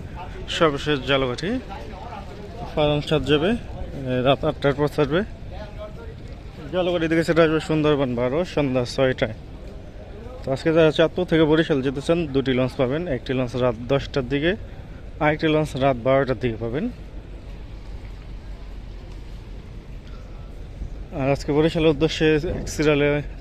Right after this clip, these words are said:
চারটি লঞ্চ দেখা যাচ্ছে। প্রথম ডিপ আছে শুভরাজ নয়, দ্বিতীয় ডিপ আছে পারাবত আঠারো, তিন নম্বর ডিপ আছে সুন্দরবন ষোলো, চার নম্বর ডিপে আছে মানামি।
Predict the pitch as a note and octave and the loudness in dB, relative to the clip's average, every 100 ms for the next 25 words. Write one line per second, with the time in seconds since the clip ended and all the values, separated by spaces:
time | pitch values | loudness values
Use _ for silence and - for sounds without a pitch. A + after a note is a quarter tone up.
0 | - C#3+ C3 C#3 C3+ C3 D3 C#3 A#2+ F#3 | 0 0 2 2 2 2 2 2 0 -4
1 | A3 - - - - - - - - - | -4 -8 -10 -10 -12 -14 -14 -14 -12 -14
2 | - D#3+ D#3+ D3+ D3+ D3+ D3 D3+ C#3+ D3 | -2 0 2 2 2 2 0 2 4 4
3 | B2+ C3+ E3 E3 C3 B2+ C3 B2+ B2+ B2+ | 4 0 0 0 -2 0 2 0 -2 0
4 | C3 C3 B2 C#3 C3 C#3+ D3+ D3 C3 B2+ | 4 4 2 -2 -2 0 0 0 0 0
5 | B2 B2+ B2+ C#3 B2+ B2+ B2+ C3+ C3+ D#3 | 0 -2 -2 -2 0 0 -2 0 -2 0
6 | C3+ C3 B2+ A2+ A#2+ A#2+ - A#2 B2+ C#3 | 0 0 -2 -4 -4 -4 -4 -4 0 0
7 | B2+ | -2